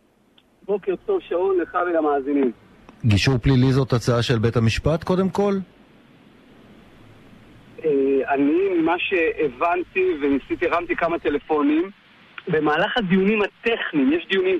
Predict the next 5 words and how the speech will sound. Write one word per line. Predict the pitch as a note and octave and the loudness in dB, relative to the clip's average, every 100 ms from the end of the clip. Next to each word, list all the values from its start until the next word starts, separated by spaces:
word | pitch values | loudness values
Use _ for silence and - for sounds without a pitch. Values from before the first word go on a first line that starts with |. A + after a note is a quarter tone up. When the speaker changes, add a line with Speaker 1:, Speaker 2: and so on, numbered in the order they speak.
| - | -2
Speaker 1:
טכניים | F#3+ - C3+ A2 - - - - - - - - - - | -2 0 0 -2 -6 -20 -20 -20 -20 -20 -20 -20 -12 -6
שנערכו | - D#3 D3+ - G3 | -2 0 0 -2 -2
בפני | E3 F#3 | -2 0
השופט | F3+ - - F3+ | -2 -2 -4 -4
שחם, | - F3+ - F3 G3 | -2 -4 -2 -2 -4